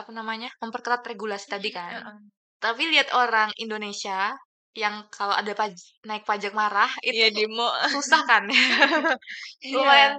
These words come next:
Speaker 1: susah banget kalau ada pajak marah. Padahal emang buat, eee, merek-, maksudnya buat kita sendiri
Speaker 3: Iya,
Speaker 1: gitu.
Speaker 3: terus kita juga masih negara berkembang kan. Jadi kalau naiknya, eh, pajaknya naik tuh bakal ngaruh ke mereka, kayak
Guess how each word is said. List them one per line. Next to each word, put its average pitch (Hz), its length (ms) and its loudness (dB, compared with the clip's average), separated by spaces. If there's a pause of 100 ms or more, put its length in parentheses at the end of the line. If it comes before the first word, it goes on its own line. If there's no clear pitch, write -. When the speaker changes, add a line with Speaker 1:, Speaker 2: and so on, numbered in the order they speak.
Speaker 1:
susah 302 280 4
banget 294 380 4 (200)
kalau 233 240 -4 (120)
ada 214 200 -6
pajak 214 260 -4 (100)
marah. 208 220 -2
Padahal 277 220 0 (100)
emang 240 240 -8
buat, 208 160 -6 (220)
eee, 208 360 -10 (440)
merek-, 226 220 -8 (120)
maksudnya 240 280 -10
buat 226 180 -6
kita 226 200 -8
sendiri 226 280 -8 (140)
Speaker 3:
Iya, 220 120 -8
Speaker 1:
gitu. 208 120 -12
Speaker 3:
terus 269 240 -10
kita 320 120 -6 (100)
juga 254 160 -6 (100)
masih 262 220 -6
negara 247 320 -4
berkembang 240 560 -8
kan. 247 100 -6 (100)
Jadi 254 200 -8
kalau 311 180 -2 (360)
naiknya, 269 300 -8 (240)
eh, 220 60 -6 (220)
pajaknya 254 400 -6 (140)
naik 262 260 -4
tuh 381 160 -8
bakal 247 240 -4 (100)
ngaruh 247 280 -4
ke 269 40 -8 (100)
mereka, 262 200 -8 (100)
kayak 233 160 -6